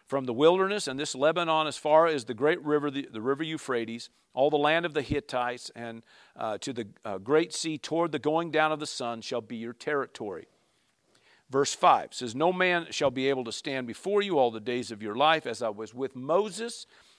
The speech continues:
uh, so I will be with you. I will not leave you nor forsake you. Be strong and of good courage, for to this people you shall divide as an inheritance the land which,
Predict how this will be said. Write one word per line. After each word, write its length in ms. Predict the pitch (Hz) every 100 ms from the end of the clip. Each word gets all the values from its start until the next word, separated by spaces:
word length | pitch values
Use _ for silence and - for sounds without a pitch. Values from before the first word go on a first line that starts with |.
| _
uh, 120 | - 98
so 240 | - 151
I 80 | 139
will 140 | 131
be 180 | 117 143
with 200 | 127 -
you. 300 | 151 170 165
I 80 | 117
will 160 | 117
not 260 | 123 127 117
leave 280 | 131 185 165
you 120 | 180
nor 160 | 143 123
forsake 520 | 117 - 160 151 151
you. 160 | 147 - _ _ _ -
Be 80 |
strong 480 | 123 - 180 185 180
and 80 | 143
of 140 | 113
good 180 | 113 113
courage, 540 | - 175 170 160 135 - _ _ _
for 160 | 156 135
to 120 | 135
this 200 | 139 -
people 320 | 160 165 143
you 140 | 135
shall 240 | 127 127 120
divide 580 | 113 117 151 151 147 - _
as 200 | 127 120
an 60 | 120
inheritance 720 | 113 117 165 165 156 143 139
the 120 | 127
land 300 | 120 127 123
which, 280 | 117 113 -